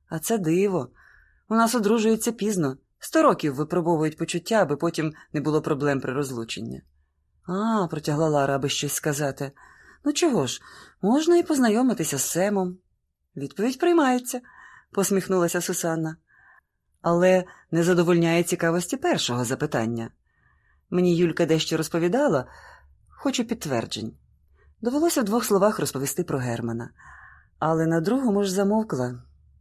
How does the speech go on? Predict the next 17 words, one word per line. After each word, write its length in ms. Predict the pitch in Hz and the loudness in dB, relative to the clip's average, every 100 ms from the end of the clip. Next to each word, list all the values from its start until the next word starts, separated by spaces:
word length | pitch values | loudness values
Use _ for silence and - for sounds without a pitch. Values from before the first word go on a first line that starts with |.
| _ _ | _ _
покрутила 460 | - - 170 226 202 | -10 -4 0 2 2
головою 520 | 190 196 190 247 226 - - _ _ _ _ - | 2 2 2 0 0 -4 -18 _ _ _ _ -4
і 100 | 190 | -2
відсорбнула 600 | 202 196 175 196 254 233 | 0 0 0 2 2 0
з 40 | |
чарки 360 | - 170 175 165 | -2 -2 -2 -2
бурбон, 540 | 143 143 123 123 127 - - | -2 -4 -4 -4 -6 -12 -2
ніби 260 | 180 175 180 | 2 4 4
ім'я 260 | 185 208 | 4 2
застрягло 520 | 160 131 151 160 147 | 2 -4 -2 -2 -2
на 80 | 131 | -2
язиці. 560 | 123 123 127 - 113 - _ _ _ _ _ _ _ _ | -2 -4 -8 -8 -10 -12 _ _ _ _ _ _ _ _
Вона 260 | 196 208 196 | 0 2 2
знала, 320 | 208 196 170 | 2 2 2
що 180 | - 160 | -2 -4
вчинила 420 | - 175 165 156 | -2 0 0 0
недобре. 500 | 151 143 139 123 | 0 -2 -4 -6